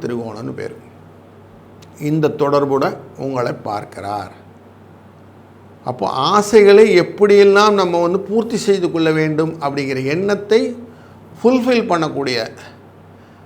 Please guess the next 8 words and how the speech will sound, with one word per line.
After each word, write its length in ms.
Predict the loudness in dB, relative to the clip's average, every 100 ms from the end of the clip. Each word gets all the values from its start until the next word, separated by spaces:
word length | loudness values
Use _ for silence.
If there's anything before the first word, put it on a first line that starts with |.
| -20 -20 -20 -20 -20 -20 -20 -20 -20 -20 -20 -20 -20 -20 -20 -20 -20 -20 -20 -20 -8 2 4
லீகல் 460 | 6 8 8 8 6 -2 -14 -20 -20 -20 -20 -20 -20 -10
அப்படின்னு 280 | -6 -4 -2 -2
சொல்லக்கூடிய 480 | -2 -2 -4 -6 -10 -14
விஷயங்கள் 400 | -6 -4 -2 0
எல்லாம் 220 | 0 -2 -6
கரெக்டா 460 | -6 -6 -8 -2 -2 -2 -12 -18 -10
மெயின்டெயின் 360 | -8 -6 -8
பண்ணிக்கணும். 400 | -8 -12 -16 -18